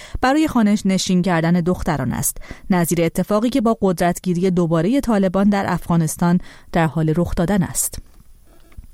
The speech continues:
اما اف بی آی هشدار داد که چین و جمهوری اسلامی برای سرکوب مخالفان خود در خاک آمریکا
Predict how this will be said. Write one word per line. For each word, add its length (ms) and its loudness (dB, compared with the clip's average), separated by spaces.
اما 320 2
اف 360 -2
بی 140 2
آی 240 2
هشدار 340 0
داد 160 0
که 120 -2
چین 320 0
و 60 2
جمهوری 380 2
اسلامی 300 2
برای 300 2
سرکوب 440 0
مخالفان 640 0
خود 180 -2
در 120 2
خاک 240 -2
آمریکا 420 2